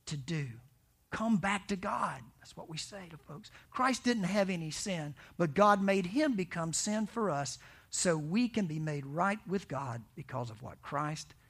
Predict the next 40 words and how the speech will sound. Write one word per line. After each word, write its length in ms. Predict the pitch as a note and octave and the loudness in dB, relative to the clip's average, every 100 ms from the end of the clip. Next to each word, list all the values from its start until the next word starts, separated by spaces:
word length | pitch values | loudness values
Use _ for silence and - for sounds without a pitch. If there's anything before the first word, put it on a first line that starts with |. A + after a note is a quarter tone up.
| _ _ _ | _ _ _
has 200 | - B2 | -8 -8
done 420 | - C3+ C3+ C3+ C3 _ _ _ _ | -6 -6 -6 -6 -10 _ _ _ _
for 220 | B2+ B2 | -6 -4
us. 220 | A2+ - | -4 -2
Listen, 320 | F3 - B2+ - - _ _ _ _ _ _ - - - - | -4 -2 -6 -10 -20 _ _ _ _ _ _ -20 -20 -20 0
it 100 | G3+ | 4
may 220 | F#3+ F#3+ | 6 8
only 240 | F3+ F3+ E3+ | 6 4 2
be 160 | E3+ | 2
a 100 | D#3+ | 2
small 360 | C3+ E3 E3+ F3 | 2 2 2 2
gesture 680 | D#3 E3 E3 - D#3 D3 D3+ - | 0 2 0 0 -2 -2 -4 -8
of 160 | D3 C#3+ | -6 -6
friendship, 640 | - D#3+ E3+ D3+ F3+ D#3+ - _ _ _ _ - - _ | -6 -2 -2 0 0 -2 -4 _ _ _ _ -20 -20 _
of 360 | C#3 C#3+ C#3 B2+ | -2 -2 -4 0
giving 300 | F3+ F3+ E3+ | 0 2 0
some 320 | - F3+ E3 | 2 2 0
resource 520 | F3 E3+ F3 D#3+ - | -2 -2 -2 -2 -2
you 100 | E3+ | -4
have 340 | C#3+ D#3 D3+ D#3 | -2 0 -2 -4
to 80 | B2 | -4
someone. 760 | - E3 E3 D#3+ D#3 D#3 D#3 - | -2 -2 0 0 0 -2 -4 -4
Maybe 300 | F3+ G#3 G#3 | 2 2 4
it 180 | F#3+ - | 0 0
will 160 | F3 E3 | -2 -2
seem 340 | - F#3+ F3+ | 0 -2 -2
to 100 | E3+ | -4
you 260 | E3 E3+ E3+ | -2 -2 0
as 100 | D3+ | -2
small 340 | F3 E3 E3 | 0 0 0
as 120 | D#3 | -2
a 200 | C#3 C3+ C#3+ | -4 -8 -8
grain 260 | E3+ E3 D3+ | -6 -4 -4
of 120 | C3 - - _ | -6 -12 -20 _
mustard 440 | D3 E3 D#3+ C3+ C3+ | 0 0 0 -4 -6
seed, 400 | - A#2 G#2+ - _ _ - | -6 -8 -10 -18 _ _ -8
just 160 | F3 | -6
a 60 | D3+ | -4
small 760 | - F3+ G#3 G3+ G3 F#3+ F#3+ F3+ | -4 -2 2 2 4 2 0 0
little 300 | F3+ E3 | 0 0